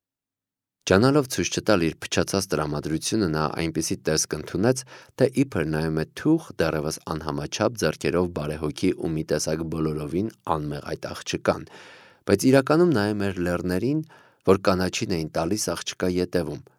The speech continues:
պատուհանի բացվածքի մեջ։ Նա զրուցելու ցանկությունն անգամ կորցրեց։ Աղջիկը տիպիկ խուլ ծայրամասային գեյշա էր։ Սիմամուրան բոլորովին վհատվեց, երբ կինը,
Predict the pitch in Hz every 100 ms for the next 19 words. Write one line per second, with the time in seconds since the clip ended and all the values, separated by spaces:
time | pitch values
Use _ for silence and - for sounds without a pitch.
0 | _ _ _ 90 87 90 82 82 101 85
1 | 80 - 76 - - - - - _ _
2 | _ _ _ _ _ _ _ _ _ -
3 | 117 120 107 107 104 104 110 - 110 110
4 | 127 - 147 92 78 - - - - -
5 | - 53 - - _ _ _ _ _ _
6 | _ _ _ 80 78 - 135 160 - 82
7 | 80 - 107 - - 92 101 - 76 71
8 | 73 71 - 73 76 71 73 - - -
9 | - _ _ _ _ _ _ _ _ _
10 | _ - 131 151 170 190 156 85 87 92
11 | 92 101 117 101 92 90 - 71 - -
12 | - - - 78 - - - 147 160